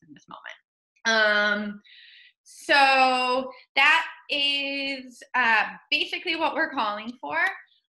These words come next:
Um, and I wanna talk a little bit about, like, how we are calling for it, um, because, you know, we need to actually think about how we're calling for this in a way that is, like,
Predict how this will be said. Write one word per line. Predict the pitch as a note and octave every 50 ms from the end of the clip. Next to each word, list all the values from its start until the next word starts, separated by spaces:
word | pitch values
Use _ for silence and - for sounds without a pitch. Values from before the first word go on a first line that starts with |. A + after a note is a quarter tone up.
| _
Um, | B3 B3+ B3 A#3+ A#3+ A#3+
and | A#3 A#3+ B3
I | A#3+ A#3
wanna | A#3 A#3+ A3+ A#3+ B3+ C4 -
talk | C4 A#3+ A#3+ A#3+ - A3+
a |
little | A3 G3+ G3+ G#3 A3 A3
bit | G#3 A3 G#3 - -
about, | G3 G3+ G3 F3 -
like, | F#3+ G3+ - - - - - F#3
how | F#3 F#3 F#3+ G3 G#3 G3
we | G3 F#3+ F#3
are | E3+ F3 - - -
calling | - - - - G3+ A3+ C4 C4
for | - C#4+ D4 D#4 E4+
it, | F#4+ G4 G4+ G4+ G4+ - - - _ _ _ _ _ _ - -
um, | A#3+ A3+ G#3+ G#3 G3+ G3 G3+ G3+ F#3+
because, | G#3+ A3 A3 A#3+ A3 G#3 G3+ G3 F#3 F#3+ F#3+ - - - - _ _ _ _ _
you | G3+ A3+ A3
know, | G#3+ F3+ F3 E3+ E3+ E3 E3+ F#3+ - - _ _ _
we | - A3 A3
need | A3 A3 G#3 G#3 G#3+
to | A#3
actually | A3 G#3 - - G3+ G3+ - - G#3 G3
think | - F#3+ G3 G3
about | G3+ F#3+ F#3+ F3+
how | - - G#3 G3 G3
we're | F#3 F#3 -
calling | - F#3 F3+ F#3 F#3
for | F#3 F#3+ F#3
this | F#3 F#3 F#3
in | F#3+ F#3
a | F3+ F3+
way | F3+ F3 F3 F3 E3+ E3+
that | F3 F3 E3+
is, | E3 D#3+ E3 F#3+ -
like, | F3 E3+ E3